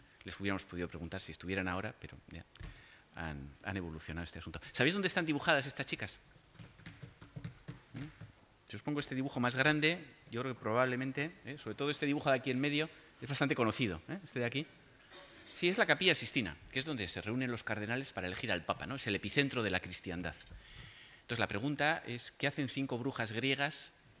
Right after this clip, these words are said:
dibujadas en el techo del Vaticano, de la Capilla Sixtina, ¿eh? Es un tema un poco paradójico. Dices, "Oye,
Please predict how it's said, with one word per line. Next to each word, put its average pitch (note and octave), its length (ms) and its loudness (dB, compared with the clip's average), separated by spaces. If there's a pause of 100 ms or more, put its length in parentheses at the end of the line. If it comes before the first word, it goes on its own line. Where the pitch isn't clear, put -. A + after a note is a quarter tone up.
dibujadas B2 640 -2
en F#2+ 100 -6
el F2 120 -8
techo C#3 400 -4 (580)
del F#2+ 260 0
Vaticano, F#2 560 4 (140)
de F#2 180 -4
la F#2 120 0
Capilla A#2 320 2
Sixtina, G2+ 580 4 (300)
¿eh? F3 180 2 (720)
Es A2 140 -8
un A#2 100 -2
tema A#2+ 380 2
un F#2 80 -6
poco - 180 -4
paradójico. G2 560 6 (100)
Dices, F2 300 -6
"Oye, G#2 220 -2